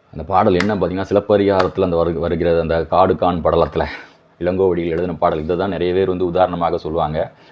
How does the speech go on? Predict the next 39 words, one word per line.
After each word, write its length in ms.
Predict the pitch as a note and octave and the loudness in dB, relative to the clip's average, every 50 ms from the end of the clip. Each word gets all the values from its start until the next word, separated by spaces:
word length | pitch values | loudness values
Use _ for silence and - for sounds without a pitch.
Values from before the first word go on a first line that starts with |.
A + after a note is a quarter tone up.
| - _ - | -18 _ -4
மறவர்கள் 220 | E2 E2+ F2 E2+ | -2 0 0 0
வந்து 180 | E2+ E2+ E2 D#2+ | -2 -4 -4 -4
"சிலப்பதிகார 560 | E2 E2+ D#2+ - - G2 G2 G2 G2+ G#2 G2+ | -4 -4 -4 -2 -2 -2 0 2 2 2 0
காலத்துல 280 | F#2+ - F#2 F#2 F2+ F#2+ | 0 0 -2 0 0 0
இருந்து 260 | F#2+ F2+ F#2+ F#2+ F#2+ | -2 -2 -2 -2 -2
தான் 120 | G2+ - | -2 -4
வந்தாங்க, 360 | E2+ D#2+ D#2+ F2 E2+ E2+ E2 | -4 -4 -2 -2 -2 -2 -4
பாலை 400 | D2+ - - E2+ F2+ F2+ G2 F2 | -6 -8 -8 -8 -6 -4 -4 -4
அப்பந்தான் 420 | D#2 D2 - F#2 F#2 G2 G2+ G#2 G2 | -4 -4 -6 -4 -2 -2 -2 -2 -2
வந்துச்சு" 280 | F#2 F2 E2+ D2 - | -4 -6 -8 -8 -8
அப்படின்னு 380 | F2 D#2 D#2 F2+ F#2+ F#2 E2+ F2 | -8 -6 -4 -4 -4 -4 -6 -8
உருட்டுறாங்க 320 | E2 F#2 - - F#2+ F2 E2+ | -8 -8 -6 -6 -4 -4 -2
இல்லையா? 260 | D#2+ D#2+ D#2+ D#2+ - - - _ _ _ - - - - _ _ | -2 -2 -2 -4 -4 -8 -14 _ _ _ -20 -20 -20 -20 _ _
அதுக்கு 220 | C#2 D2+ D2+ D2+ | -8 -6 -4 -4
அர்த்தமே 340 | D2 - - F#2 F#2 G2 G2+ | -6 -6 -6 -6 -4 -4 -2
இந்த 200 | G2+ F#2 E2+ E2+ | -2 -2 -4 -2
பாடல் 320 | D#2 E2 E2 E2 E2+ D#2+ | -2 -2 -2 -2 -2 -2
தான். 100 | D#2 F2 | -2 -2
அதை 100 | F2 F2+ | 0 0
வச்சு 140 | F#2 F2 - | 0 -2 -2
தான் 100 | - G2+ | -4 -4
சொல்லுவாங்க. 320 | - E2 D#2 D#2+ D#2 F2 A2 | -4 -4 -4 -4 -2 -2 -2
ஆனா, 100 | A#2 G#2 | -2 -2
அதை 160 | F#2+ F2+ F#2+ | -4 -4 -4
முழுசா 200 | A2+ A#2 - - | -4 -2 0 -2
சொல்ல 320 | - - E2+ D#2+ D#2 D#2 | -2 -2 -4 -4 -4 -6
மாட்டாங்க. 200 | D2+ C#2 C2+ - - - _ _ _ _ - - - _ _ | -6 -8 -12 -14 -16 -20 _ _ _ _ -20 -20 -20 _ _
அதாவது, 300 | - D#2 D#2+ F2+ G2 G2 | -4 0 2 2 2 2
அந்த 120 | D2+ - | 0 0
பாடல்ல 420 | - F2+ F#2+ F#2+ G2 G2 F#2+ F2+ F2+ | 0 2 4 4 4 6 6 4 4
இளங்கோவடிகள் 500 | E2+ E2+ F2+ G2 G2 G2 F2+ F2 E2+ D#2+ | 2 2 2 2 2 2 2 2 0 -2
என்ன 140 | D#2+ F#2 G#2 | -2 -2 -2
சொல்லியிருக்காரு 460 | F#2+ F2 F2 E2+ - E2+ D#2+ D#2+ D2+ | -2 -2 -2 -2 -2 -4 -4 -4 -4
அப்படின்னு 180 | D#2 D#2+ D#2 D2+ | -4 -6 -6 -6
பார்த்தீங்கன்னா, 560 | D2+ D2 - D#2+ D2+ D2 D2 D2+ D#2+ G2 A2+ - _ - - - _ _ _ _ | -8 -8 -8 -8 -8 -6 -6 -6 -6 -8 -10 -12 _ -20 -20 -20 _ _ _ _
"குறிஞ்சியும் 500 | F#2 F2 G2+ G#2+ A2 G2+ G#2 G#2+ A#2 A#2 | -4 -2 0 0 0 0 0 0 0 0
முல்லையும் 580 | F#2+ F2 F2 F#2 G2+ G#2 F#2+ D#2+ D2+ D2+ D#2 - - - | 0 0 0 2 2 2 0 0 -2 -6 -8 -10 -12 -10
முறைமையில் 560 | D#2+ E2 F2 G2 G#2 G#2 G#2 G#2 G#2 G#2+ - - | -6 0 2 2 2 2 0 -2 -4 -6 -8 -8
திரிந்து, 720 | - G2 D#2 F2+ F#2+ F2+ D#2+ E2 D2 C#2+ D2 E2+ G#2+ B2+ | -8 -6 -6 -4 -4 -4 -4 -4 -4 -4 -4 -6 -6 -6